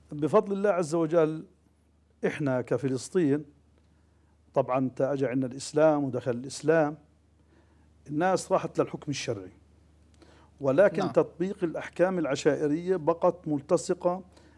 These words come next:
Speaker 1: مع القبائل حيث ما كانوا. وين ما كانوا العشائر والقبائل بقي القانون السائد اللي ما بينهم واللي بيحكمهم ما بين بينهم. هسا في الفترة الأخرانية اللي إحنا بنتكلم فيها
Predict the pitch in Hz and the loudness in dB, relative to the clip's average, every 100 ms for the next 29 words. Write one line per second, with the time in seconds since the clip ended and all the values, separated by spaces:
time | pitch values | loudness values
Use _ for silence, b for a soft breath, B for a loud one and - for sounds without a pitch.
0 | b 147 147 143 143 143 156 170 175 170 | b -2 0 0 -2 2 4 4 2 -4
1 | - - - 160 160 135 113 101 95 - | -8 -10 -4 -2 0 -4 -4 -14 -16 -20
2 | _ _ _ _ _ _ b b b b | _ _ _ _ _ _ b b b b
3 | b 147 202 185 147 - 170 135 151 123 | b 4 4 4 0 2 2 2 -4 -8
4 | 117 175 147 147 156 156 156 185 202 226 | 2 2 2 -2 -2 -2 4 2 2 -6
5 | - _ b b b 147 143 202 214 208 | -10 _ b b b -2 2 2 2 -4
6 | 208 185 165 - 170 175 196 202 170 139 | -4 -4 -4 0 0 2 -4 -6 -8 -8
7 | - 190 185 143 143 143 143 131 139 123 | 0 0 0 -2 0 2 2 0 -2 -2
8 | 127 143 165 _ b b b 156 156 147 | -2 -4 -8 _ b b b -4 0 2
9 | 165 - 185 143 151 143 135 151 131 127 | 0 -2 -2 0 2 2 2 0 0 -6
10 | 98 - - _ _ _ _ _ _ _ | -10 -18 -20 _ _ _ _ _ _ _
11 | _ b b b b b b b - 175 | _ b b b b b b b 2 4
12 | 196 170 170 247 233 220 208 185 185 208 | 4 2 2 4 4 2 0 0 -2 0
13 | 190 156 165 165 147 147 170 170 156 151 | 2 2 0 -6 -6 -6 -6 -6 -6 -6
14 | - 180 170 147 - 170 139 143 151 | -4 -2 -2 -4 -6 -6 -2 -2 -2